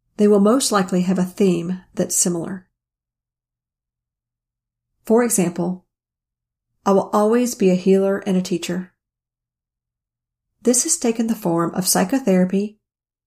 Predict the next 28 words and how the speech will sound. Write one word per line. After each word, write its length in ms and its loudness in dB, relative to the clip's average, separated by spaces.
podcasting 640 -2
on 80 2
tarot 320 2
as 180 0
a 60 -2
healing 300 0
tool, 420 -4
and 120 0
writing 220 0
fictional 400 -4
books 300 -2
about 240 -4
characters 720 -4
who 140 -2
teach 220 -2
us 240 0
all 200 2
about 280 -2
healing 640 -4
and 140 -2
spiritual 400 0
awakenings. 640 -2
So 160 -2
in 80 2
all 240 2
that 140 0
I 140 2
do, 360 -2